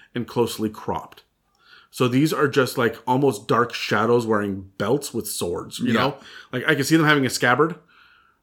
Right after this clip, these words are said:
Speaker 1: right? Or a pouch, but
Speaker 2: They
Speaker 1: there's no
Speaker 2: kinda, it kinda gives me, like, a,
Speaker 1: there's no
Speaker 2: a
Speaker 1: cloak.
Speaker 2: Doctor Manhattan feel
Speaker 1: Yeah,
Speaker 2: to a certain extent.
Speaker 1: yeah, a,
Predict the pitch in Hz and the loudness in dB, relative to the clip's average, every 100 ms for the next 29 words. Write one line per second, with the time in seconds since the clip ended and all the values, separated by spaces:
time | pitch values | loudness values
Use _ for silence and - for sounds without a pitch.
0 | - 131 120 135 139 123 110 - 139 175 | -4 0 2 2 2 2 2 0 0 0
1 | - - - _ _ 135 117 151 156 156 | -4 -10 -12 _ _ 0 0 -2 -6 -6
2 | 170 - 151 160 180 175 165 - 170 165 | -4 4 6 6 6 4 0 0 2 2
3 | 147 147 143 135 127 120 113 - 135 139 | 2 2 2 2 2 0 0 -2 0 0
4 | 110 147 135 104 139 123 113 110 107 101 | 2 2 4 4 2 0 -2 -2 -4 -6
5 | 95 87 _ _ _ _ _ - - 123 | -12 -12 _ _ _ _ _ -16 -4 0
6 | 110 98 90 - _ _ - - - - | 0 -2 -8 -14 _ _ -20 -20 -20 -20
7 | 160 - 170 170 160 165 131 117 202 196 | -18 -2 4 6 6 4 0 -2 0 4
8 | 180 170 | 4 4